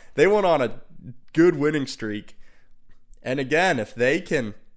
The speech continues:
put their egos down and play good team basketball,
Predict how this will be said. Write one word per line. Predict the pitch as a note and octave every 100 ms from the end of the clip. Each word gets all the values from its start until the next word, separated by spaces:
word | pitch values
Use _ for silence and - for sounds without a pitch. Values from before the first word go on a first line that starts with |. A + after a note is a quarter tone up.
| - _ - -
put | - E3+ E3+
their | D#3 C3 -
egos | C3+ D#3 D#3 E3 E3+ D3+
down | B2+ C3 C3 D3+ F#3 A3 -
and | - C#3 B2+
play | - D3+ D#3+
good | C3+ D3+ D3
team | F3 D#3+
basketball, | C3 A#2+ C#3+ F3+ E3+ F#3 G3+ A3 - -